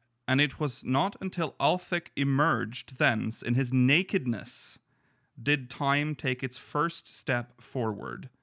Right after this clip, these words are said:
With him, the Keeper also carried weight, and with weight were the realms of land and firmament defined."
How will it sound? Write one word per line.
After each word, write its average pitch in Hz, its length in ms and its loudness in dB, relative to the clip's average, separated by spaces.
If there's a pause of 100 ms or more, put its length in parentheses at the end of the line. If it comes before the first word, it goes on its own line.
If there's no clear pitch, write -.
(420)
With 147 260 0
him, 160 440 0
the 147 140 -2
Keeper 170 520 -4
also 147 360 -2
carried 135 540 0
weight, 139 400 -2 (360)
and 113 160 0
with 117 140 -2
weight 123 560 -2 (380)
were 123 120 2
the 120 140 2
realms 123 520 0
of 123 140 -6
land 120 380 -2
and 120 160 0
firmament 110 680 0
defined." 104 640 -8